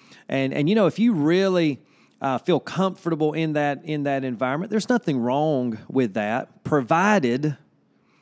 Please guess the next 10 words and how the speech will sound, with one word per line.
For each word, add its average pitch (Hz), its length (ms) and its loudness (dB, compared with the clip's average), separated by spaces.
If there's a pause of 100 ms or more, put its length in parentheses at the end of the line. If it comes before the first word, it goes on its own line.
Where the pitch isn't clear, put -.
(580)
that 156 240 2
the 143 80 4
worship 156 580 0
being 143 300 -2
offered 127 640 -2 (1000)
is 151 240 2
in 147 180 2
spirit 160 600 2
and 151 180 -2
truth. - 480 -6